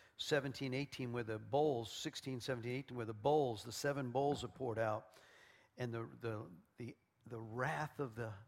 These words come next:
the one who s-, goes after all those who refuse to acknowledge him as God. And so let's start reading in chapter fourteen. I'll be reading out of the New Living Translation. The Lamb and the hundred and forty-four thousand.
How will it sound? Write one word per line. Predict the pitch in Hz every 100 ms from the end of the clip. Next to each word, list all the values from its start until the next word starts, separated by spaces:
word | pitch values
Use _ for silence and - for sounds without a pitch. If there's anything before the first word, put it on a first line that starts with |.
| -
the | 127
one | 123 135
who | 120 117
s-, | - -
goes | 139 123 110
after | 131 135 131
all | 120 131 135
those | 120 113 - - _ - _ _
who | - 135
refuse | 120 110 139 123 -
to | 139
acknowledge | 120 110 113 107 107 104
him | 117 104
as | 98
God. | - 101 98 95 _ _ - - - - - - -
And | 127
so | 139
let's | 151 190
start | - 180 165
reading | 151 151 156
in | 135
chapter | 113 131 127 123
fourteen. | - 139 - 135 151 185 - _ _ _ - - - _ - 110
I'll | 120
be | 135
reading | 135 143 135
out | 135 131
of | 117
the | 120 120
New | 135
Living | 131 123 117
Translation. | - 120 107 131 127 127 113 - _ - - - - _ -
The |
Lamb | 135 147 170 170
and | 147
the | 143 -
hundred | - - 151 156
and | 120
forty-four | 135 135 120 131 123
thousand. | - 120 120 101 107